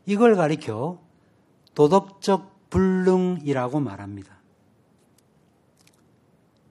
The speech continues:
제가 영어를 좀 써야 되겠는데요. 불가능과 불능은 달라요.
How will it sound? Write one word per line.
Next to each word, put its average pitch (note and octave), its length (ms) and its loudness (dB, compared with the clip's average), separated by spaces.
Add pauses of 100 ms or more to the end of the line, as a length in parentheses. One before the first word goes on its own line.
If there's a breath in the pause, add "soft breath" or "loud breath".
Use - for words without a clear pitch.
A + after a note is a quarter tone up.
(320)
제가 E3 300 -2
영어를 E3 320 2
좀 C#3 200 -4
써야 D3+ 300 -2
되겠는데요. A2 760 -8
불가능과 A3 640 4
불능은 G#3+ 400 2
달라요. D3 500 -4